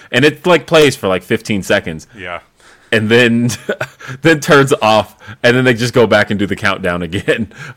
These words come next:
Speaker 1: Uh, and this time the music actually plays, and we're like, "Oh, yeah, Dark Order person." It, it turned out to be John Silver.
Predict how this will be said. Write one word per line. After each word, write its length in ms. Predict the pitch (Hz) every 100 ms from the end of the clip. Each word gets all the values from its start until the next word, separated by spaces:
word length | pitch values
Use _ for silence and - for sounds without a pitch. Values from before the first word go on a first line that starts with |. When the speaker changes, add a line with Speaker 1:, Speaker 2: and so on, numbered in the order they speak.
| -
Speaker 1:
Uh, 440 | 98 95 92 95 107
and 220 | 98 98
this 140 | 98
time 200 | 113 98
the 80 | 98
music 300 | 98 87 95
actually 400 | 92 90 92 87
plays, 340 | 101 92 90
and 80 | 90
we're 80 | 98
like, 140 | 110 220
"Oh, 760 | 302 302 285 247 208 175 143
yeah, 360 | 165 254 208 175
Dark 240 | 180 190
Order 260 | 208 208 180
person." 460 | 156 131 107 87 -
It, 280 | 127 113 110
it 100 | 104
turned 180 | 113 110
out 120 | 101
to 60 | -
be 100 | 101
John 220 | 95 87
Silver. 320 | 87 87 80